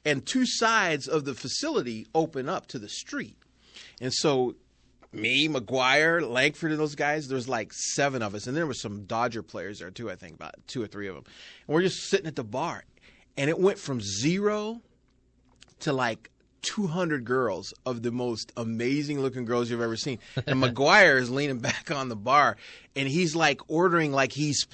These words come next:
Speaker 1: he's at Shoney's, man, you know.
Speaker 2: <laughs>
Speaker 1: And he's just, he's just,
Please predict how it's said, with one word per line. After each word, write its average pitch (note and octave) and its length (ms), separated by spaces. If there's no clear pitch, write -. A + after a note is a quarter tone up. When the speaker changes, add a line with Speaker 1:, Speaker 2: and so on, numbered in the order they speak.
Speaker 1:
he's D#3 240
at C#3+ 140
Shoney's, B2+ 640
man, A2+ 300
you D#3+ 80
know. C3 200
Speaker 2:
<laughs> - 0
Speaker 1:
And D3+ 140
he's D#3 160
just, D3+ 200
he's G3+ 320
just, E3 220